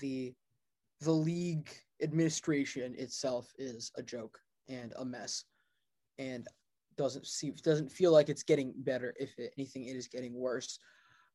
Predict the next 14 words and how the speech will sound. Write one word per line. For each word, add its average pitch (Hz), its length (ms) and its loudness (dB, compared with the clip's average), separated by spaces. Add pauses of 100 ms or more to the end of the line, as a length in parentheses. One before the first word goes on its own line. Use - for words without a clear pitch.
But 170 180 10 (280)
to 190 100 0
be 175 100 8
fair, 175 520 10 (160)
in 170 260 4 (120)
their 165 140 8
defense, 156 640 2
I 143 40 0
mean, 147 160 0
San 175 300 2
Francisco 170 920 2
is 139 200 2 (460)
the 151 60 4
nice 156 580 2